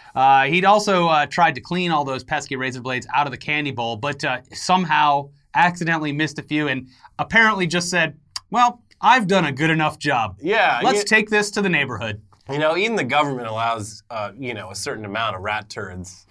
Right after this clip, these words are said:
Speaker 2: in your food.
Speaker 1: <laughs> Yeah.
Speaker 2: If there's, like, I don't know, one or two razors left in there, I've done my due diligence.
Speaker 1: That's fate, baby.
Speaker 2: Yeah, I got candy to give out.
Speaker 1: Uh, so this is clearly all a misunderstanding, as evidenced by his assertion to police that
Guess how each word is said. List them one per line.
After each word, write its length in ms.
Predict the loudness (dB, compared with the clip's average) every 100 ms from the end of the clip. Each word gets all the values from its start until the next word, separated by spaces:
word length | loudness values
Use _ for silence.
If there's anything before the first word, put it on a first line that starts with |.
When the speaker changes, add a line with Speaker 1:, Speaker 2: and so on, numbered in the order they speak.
| -10
Speaker 2:
in 120 | -8 -8
your 100 | -8
food. 400 | -8 -6 -8 -16
Speaker 1:
<laughs> 180 | -18 -2
Yeah. 240 | 0 0 0
Speaker 2:
If 160 | 0
there's, 240 | 2 0 2
like, 240 | 2 2
I 100 | 0
don't 100 | 2
know, 80 | 0
one 220 | 2 0
or 40 | 0
two 180 | 0 0
razors 360 | 2 0 0
left 260 | 0 0 0
in 60 |
there, 400 | 0 2 2 -2 -8 _ _ -4
I've 200 | -2 0
done 140 | -2
my 200 | 0 -2
due 160 | -4 -8
diligence. 520 | -8 -8 -10 -12 -6
Speaker 1:
That's 200 | -6 -4
fate, 300 | -2 -2 -2
baby. 320 | -4 -4 -6 -10 _ _ -8
Speaker 2:
Yeah, 220 | -4 -2
I 120 | -2
got 160 | -2 -2
candy 340 | -2 -2 -2
to 80 | -8
give 180 | -10 -14
out. 220 | -16 -6
Speaker 1:
Uh, 300 | -2 0 -2
so 380 | 0 2 2 -2
this 240 | -2 -2
is 140 | -4 -6
clearly 500 | 0 2 2 0 -2
all 340 | 4 4 4
a 120 | -2
misunderstanding, 1040 | -4 -6 -6 -8 -10 -8 -6 -4 -6 -10 -6
as 300 | -2 0 -2 -4
evidenced 440 | -4 -4 -10 -4
by 160 | -2 -2
his 160 | -4
assertion 460 | -8 -6 -6 -6 -10
to 100 | -10
police 380 | -8 -6 -8 -6
that 240 | -6